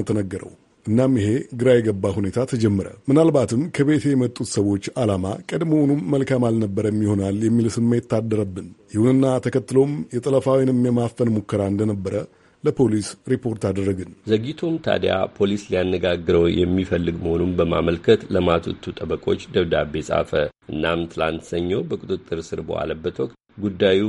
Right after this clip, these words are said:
Speaker 2: ፕሬዚዳንት ኤመርሰን ምናናንጓ በብሔራዊ ቴሌቪዥን የታዩበትን አስመልክቶ በትዊተር ከሰጠው አስተያየት ጋር የተያያዘ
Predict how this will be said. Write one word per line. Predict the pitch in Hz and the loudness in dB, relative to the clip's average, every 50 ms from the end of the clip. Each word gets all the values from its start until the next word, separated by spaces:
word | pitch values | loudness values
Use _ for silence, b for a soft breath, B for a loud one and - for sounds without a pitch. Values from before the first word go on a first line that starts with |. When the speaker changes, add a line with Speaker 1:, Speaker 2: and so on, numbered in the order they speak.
| 107 - - | -2 -4 -6
Speaker 2:
ፕሬዚዳንት | - - 107 98 92 87 90 92 92 92 92 92 - - | -2 2 2 2 2 0 0 -2 0 0 -2 -4 -6 -6
ኤመርሰን | 101 92 92 87 82 - - 92 95 95 92 - | -4 -2 -2 -2 -4 -2 -2 -2 0 -2 -2 -6
ምናናንጓ | - 101 95 92 87 90 87 85 87 87 87 82 92 98 98 98 - - - | -6 -6 -4 -4 -2 -2 -2 -2 -2 -2 -2 0 0 2 2 0 0 -2 -2
በብሔራዊ | 98 90 85 90 92 87 87 85 82 | 0 0 0 0 2 2 4 4 2
ቴሌቪዥን | - - 87 87 82 80 80 80 82 82 82 | 2 0 -2 -2 -2 -2 -4 -2 -2 0 0
የታዩበትን | 82 82 - 85 82 82 85 82 80 78 80 82 - - 82 80 | 0 0 0 2 2 2 0 -2 -4 -6 -6 -6 -4 -4 -4 -2
አስመልክቶ | 80 80 - 87 87 85 - - 123 135 143 - _ _ _ | -4 -4 -4 -4 -4 -4 -4 -2 -2 -2 -2 -2 _ _ _
በትዊተር | - 101 95 - 135 120 - 107 92 90 | 0 2 2 2 0 0 2 2 2 2
ከሰጠው | - 92 85 87 80 - - - 82 | 0 -4 -4 -4 -4 -4 -2 0 0
አስተያየት | 82 82 - - 82 78 76 78 82 80 | 0 0 -2 -2 0 0 0 0 -2 -2
ጋር | 87 90 87 85 90 | 0 2 2 2 0
የተያያዘ | 87 90 85 - 85 82 78 76 76 76 | 0 -2 -2 0 2 2 4 2 2 0